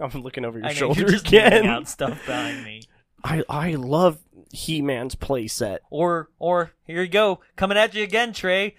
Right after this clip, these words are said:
Speaker 2: second time in <laughs> under five minutes, The Mummy fucking sucks.
Speaker 1: Wait, are you talking Bren-, Brendan Fra-,
Speaker 2: Yeah.
Speaker 1: Fraser? You shut your fucking mouth.
Speaker 2: God damn it, not you two.
Speaker 1: Yeah, no, you're wrong on
Speaker 2: No,
Speaker 1: that one.
Speaker 2: God, no.
Speaker 1: Yes.
Speaker 2: No.
Speaker 1: It's everything.
Speaker 2: Okay.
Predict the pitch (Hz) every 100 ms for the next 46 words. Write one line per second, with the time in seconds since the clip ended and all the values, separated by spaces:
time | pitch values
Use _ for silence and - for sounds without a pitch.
0 | _ - 202 202 180 226 226 190 190 _
1 | 165 175 202 185 - 202 208 196 214 214
2 | 196 - - - _ _ 180 180 196 226
3 | 247 247 - 240 - 190 135 - 233 208
4 | 185 - - - - - - - 196 170
5 | 185 233 226 190 151 117 139 160 151 175
6 | 170 - 113 120 123 143 147 208 143 180
7 | 277 - 139 107 101 - 135 127 95 85
8 | 95 107 92 254 254 - 269 214 170 151
9 | 196 233 196 196 - 156 131 151 139 147
10 | 143 214 196 139 139 123 185 233 208 185
11 | 113 110 277 233 226 190 147 127 151 120
12 | 101 - - - - 156 156 156 156 151
13 | 139 147 139 156 175 208 202 208 202 -